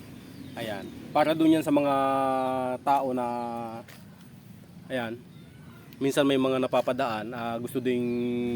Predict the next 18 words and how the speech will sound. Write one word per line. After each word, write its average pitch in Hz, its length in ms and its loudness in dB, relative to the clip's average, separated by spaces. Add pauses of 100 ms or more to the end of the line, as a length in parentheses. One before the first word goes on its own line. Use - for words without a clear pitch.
(160)
magtanim. 117 520 -2 (800)
Dito 151 200 0
ko 151 80 2
binabawasan. 123 800 0 (640)
Ayan. 92 200 -10 (1040)
Ayan, 120 120 -4
mapapansin 123 480 -2
nyo, 117 160 -2
mga 113 160 -2
idol. 113 200 -2
Ito, 131 160 2 (120)
ah, 117 520 2 (960)
hindi 135 160 -2
ko 135 120 -2
pa 143 80 2
nalagyan 135 360 2
ng 127 320 2 (880)
abono. 120 440 -2